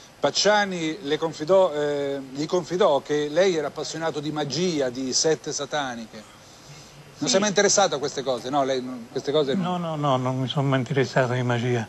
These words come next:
Speaker 2: E, e soltanto che questo avvocato che si chiama Fioravanti, e ha, ha, ha, ha, mm, detto queste cose, ma contemporaneamente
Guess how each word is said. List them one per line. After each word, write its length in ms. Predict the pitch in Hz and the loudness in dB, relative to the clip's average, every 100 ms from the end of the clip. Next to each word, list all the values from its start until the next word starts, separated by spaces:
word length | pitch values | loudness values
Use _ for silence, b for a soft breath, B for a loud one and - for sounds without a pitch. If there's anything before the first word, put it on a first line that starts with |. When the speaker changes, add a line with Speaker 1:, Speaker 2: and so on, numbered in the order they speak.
| - B B B B B | -10 B B B B B
Speaker 2:
E, 380 | 160 160 160 160 | 2 2 2 -2
e 360 | 151 147 139 127 | -4 -2 0 0
soltanto 640 | - 151 135 196 262 240 | 0 0 2 4 4 4
che 180 | 156 139 | 2 4
questo 360 | 202 226 220 185 | 4 2 4 2
avvocato 640 | 131 135 143 147 131 123 | 2 0 2 2 2 -2
che 120 | 127 | -4
si 160 | - 113 | -6 -2
chiama 240 | 147 139 | 0 0
Fioravanti, 880 | - 131 131 123 110 110 - 170 196 - B B B B B - | 0 0 2 2 0 -4 -2 2 2 0 B B B B B -2
e 340 | 175 165 156 - - - | 2 2 0 -6 -16 -2
ha, 320 | 156 143 147 | 2 2 0
ha, 320 | 160 165 160 160 | 2 4 4 2
ha, 600 | 165 170 165 170 156 147 | 2 4 6 6 6 4
ha, 40 | |
mm, 840 | 143 131 127 131 127 131 127 127 139 | 2 -2 -6 -6 -6 -6 -6 -2 2
detto 360 | 247 - 208 | 2 2 0
queste 340 | 151 135 - 123 | 2 0 -2 -2
cose, 520 | 127 113 98 120 107 B B B B - | 0 -2 -2 -6 -6 B B B B -2
ma 480 | 170 208 220 156 - - | 2 4 4 2 -2 -2
contemporaneamente 1500 | 202 202 226 208 220 214 220 233 196 143 120 - 135 160 | 0 2 2 0 2 4 4 4 4 2 -2 -2 0 2